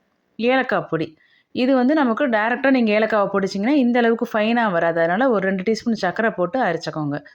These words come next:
இப்போ நம்ம ஸ்வீட்னஸ்க்கு நம்ம சர்க்கரையும் போட்டாச்சு, அளந்து வச்சது. எப்போவுமே நீங்க ஃபஸ்ட்டே நல்லா ரவா வெந்ததுக்கு அப்புறமா நம்ம வந்து சர்க்கரையை போட்டீங்க அப்படின்னாக்கா, சர்க்கரை போட்டதுக்கு அப்புறமும் ரொம்ப நேரம் வச்சு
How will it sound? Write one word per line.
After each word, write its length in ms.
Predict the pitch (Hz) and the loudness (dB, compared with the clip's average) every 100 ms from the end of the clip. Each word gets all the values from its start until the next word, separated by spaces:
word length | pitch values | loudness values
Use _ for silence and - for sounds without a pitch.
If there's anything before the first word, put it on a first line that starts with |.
| _ - _ _ 240 | _ -20 _ _ -6
இப்போ 220 | 247 294 | -2 0
நம்ம 240 | 247 214 294 262 - _ _ _ _ _ _ _ _ | 0 0 -2 -4 -12 _ _ _ _ _ _ _ _
ஸ்வீட்னஸ்க்கு 680 | - 262 269 254 233 - - 415 | -8 -2 0 0 -2 -4 -6 -2
நம்ம 200 | 226 190 | -2 -2
சர்க்கரையும் 500 | 185 180 202 202 196 | -4 -2 0 0 0
போட்டாச்சு, 360 | 180 170 165 | 0 -2 0
அளந்து 260 | 170 175 180 | -2 0 -2
வச்சது. 280 | 165 - 160 185 | -2 -6 -6 -2
எப்போவுமே 440 | 214 311 302 254 349 | -2 2 2 2 2
நீங்க 220 | 269 202 | 0 -2
ஃபஸ்ட்டே 420 | 180 208 208 294 302 | -2 -4 -2 0 2
நல்லா 320 | 233 196 254 262 | 2 2 2 2
ரவா 280 | 190 196 240 | 2 2 2
வெந்ததுக்கு 480 | 190 202 269 254 196 | 2 0 2 2 0
அப்புறமா 600 | 170 - 240 202 165 170 269 - - - _ | -2 2 2 2 -2 -2 -4 -8 -20 -20 _
நம்ம 220 | 247 233 220 | 0 2 2
வந்து 240 | 196 254 330 | 0 0 0
சர்க்கரையை 400 | 214 - 247 220 | -2 0 2 2
போட்டீங்க 380 | 190 175 180 170 | 0 0 0 2
அப்படின்னாக்கா, 380 | 165 160 170 240 | 0 0 -2 -2
சர்க்கரை 340 | 240 214 320 | -2 0 0
போட்டதுக்கு 360 | 247 226 190 185 | 2 0 0 0
அப்புறமும் 380 | 170 214 285 349 | 0 0 2 2
ரொம்ப 220 | 196 233 | 0 2
நேரம் 340 | 254 233 269 220 | 4 4 2 2
வச்சு 240 | 160 | 0